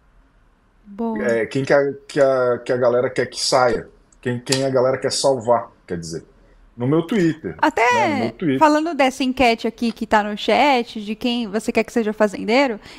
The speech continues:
Speaker 1: eu queria que a Suelen fosse fazendeira, porque eu acho que ia ser o caos. Mas já que ela não pode,
Speaker 2: É.
Speaker 1: que foi vetada, eu acho que ia ser muito engraçado a Vanessa sendo fazendeira.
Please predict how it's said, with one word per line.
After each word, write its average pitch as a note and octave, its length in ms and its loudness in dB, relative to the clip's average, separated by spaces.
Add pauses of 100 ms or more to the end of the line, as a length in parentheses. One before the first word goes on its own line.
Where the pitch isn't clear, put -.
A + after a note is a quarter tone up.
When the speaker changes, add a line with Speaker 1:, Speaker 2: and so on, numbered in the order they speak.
(100)
Speaker 1:
eu G#4 100 4
queria G4+ 300 4
que G4 140 -4
a F#4 60 0
Suelen E4 340 0
fosse D#4 260 -2
fazendeira, C4 460 2
porque - 120 -6
eu C#4+ 60 4
acho C4+ 160 -4
que C4+ 60 -2
ia C#4 80 4
ser C#4 160 0
o D#4 80 -2
caos. F#3+ 520 0 (440)
Mas E4+ 180 4
já G#4 160 4
que G#4 80 -2
ela D#4 160 2
não B3 140 -4
pode, A3+ 240 0
Speaker 2:
É. - 40 -20
Speaker 1:
que - 60 -20
foi A3+ 140 0
vetada, A3+ 640 2 (640)
eu A#3 100 6
acho A#3 220 2
que C4+ 60 -2
ia B3 40 0
ser B3 140 -4
muito C4 240 -4
engraçado D#4+ 420 2
a C#4 60 0
Vanessa C4 340 -2
sendo C4 240 -2
fazendeira. A#3+ 580 0